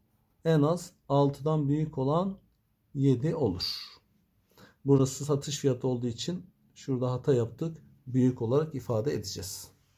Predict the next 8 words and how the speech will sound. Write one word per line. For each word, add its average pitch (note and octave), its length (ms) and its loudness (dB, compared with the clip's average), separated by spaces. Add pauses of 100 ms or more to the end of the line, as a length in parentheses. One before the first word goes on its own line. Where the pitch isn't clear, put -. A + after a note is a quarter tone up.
(680)
Arkadaşlar D#3+ 520 4
eşitsizlik D#3+ 580 -6
konusu D#3 480 -4
dediğimiz D3+ 480 0
gibi D3 260 0
basit C#3 400 -4
bir C3+ 100 -2
konu. C3+ 420 0